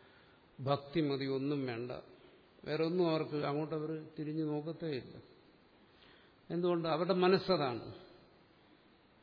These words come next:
അപ്പൊ അവനെന്തുകൊണ്ട് തത്വജ്ഞാനത്തിൽ, ആ പറഞ്ഞിട്ടൊരു കാര്യമില്ല, അവരുടെ മനസ്സതാണ്.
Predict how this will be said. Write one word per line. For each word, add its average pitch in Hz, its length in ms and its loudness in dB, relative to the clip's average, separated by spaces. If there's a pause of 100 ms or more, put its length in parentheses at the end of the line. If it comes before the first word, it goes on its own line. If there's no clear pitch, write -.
(380)
അപ്പൊ 143 220 -2
അവനെന്തുകൊണ്ട് 160 1200 2 (1040)
തത്വജ്ഞാനത്തിൽ, 151 920 0 (260)
ആ 139 180 -12 (140)
പറഞ്ഞിട്ടൊരു 160 440 -4
കാര്യമില്ല, 143 500 -4
അവരുടെ 131 200 -10
മനസ്സതാണ്. 147 800 -4